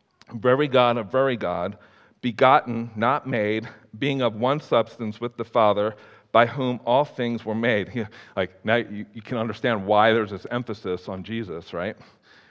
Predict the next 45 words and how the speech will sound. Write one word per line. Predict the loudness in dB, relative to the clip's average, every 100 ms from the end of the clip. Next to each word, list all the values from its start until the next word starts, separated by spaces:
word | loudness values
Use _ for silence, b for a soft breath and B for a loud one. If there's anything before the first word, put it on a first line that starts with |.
| b -2
Uh, | -2 0
"Their | 0 2
words | 4 4 2
were | -6
carefully | -6 -2 0 -2 -6
chosen," | -2 -4 -2 -6
he | -10 _ _ _ _
said, | -4 2
"both | 4 4 2
in | -4
heaven | 2 2 4 0
and | 0 0
on | 0 0
earth, | -2 -4 b b -10
who | -2 0 -2 -6
for | 2 2 6
us | 4 4 0
men | -2 0 2 0 -4 -8 -4
and | -4 -2
for | 0
our | 2 2
salvation | 2 2 2 0 -2 -8
came | -8 -8 -4
down | 0 0 0 -2
and | -4
was | -4 -6
incarnate | -8 -6 -2 -2 -2 -6 -6
and | -8
was | -6
made | -2 -2 -2
man. | -4 -4 -4 -6 -10 B B _
He | -8
suffered, | -2 2 2 2 -2 -2 B B -4
and | -2 0
the |
third | -2 2 2 4
day | 4 4 2
he | -2 -4
rose | 0 0 -2
again, | -4 -2 -4 -6 B B -10
ascended | -4 0 0 0 -2
into | -2
heaven. | -2 -2 -2 -4 -6
From | -6 -4
thence | 0 0 -2